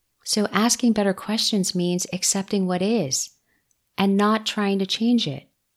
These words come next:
and not changing ourselves in reaction to it. I'm gonna say it again, not trying to change it and not changing ourselves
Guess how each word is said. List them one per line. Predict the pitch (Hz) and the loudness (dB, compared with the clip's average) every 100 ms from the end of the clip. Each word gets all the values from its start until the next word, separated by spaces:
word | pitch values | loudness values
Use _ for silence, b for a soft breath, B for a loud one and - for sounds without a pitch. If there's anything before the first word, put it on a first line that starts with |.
| _ _ _ - | _ _ _ -2
and | 196 196 | 0 2
not | 208 220 220 | 2 2 0
changing | - 196 196 196 185 | 0 2 2 2 0
ourselves | 165 - 185 190 - - | 0 -2 -2 -2 -4 -4
in | 185 | -2
reaction | 185 185 185 - 202 180 | 0 -2 -4 -4 -4 -4
to | 151 | -6
it. | 131 120 _ _ _ _ _ _ _ _ _ _ _ _ _ - | -8 -10 _ _ _ _ _ _ _ _ _ _ _ _ _ -2
I'm | 190 | 2
gonna | 214 220 | 4 2
say | 214 214 | 2 2
it | |
again, | 208 220 226 165 127 123 _ _ _ _ - | 0 0 -2 -2 -6 -10 _ _ _ _ -2
not | 185 185 196 220 220 | 0 2 0 -2 -4
trying | - 180 170 180 | -6 -2 -2 -2
to | 196 | -4
change | - 208 240 247 | -4 0 2 2
it | 143 131 - _ _ _ _ _ _ _ | 0 -6 -14 _ _ _ _ _ _ _
and | 196 196 190 | -2 2 2
not | 196 208 214 | 2 0 -2
changing | - 202 190 190 185 | -2 0 0 0 0
ourselves | 180 - 202 202 156 143 - | 0 -2 -2 -2 -4 -6 -8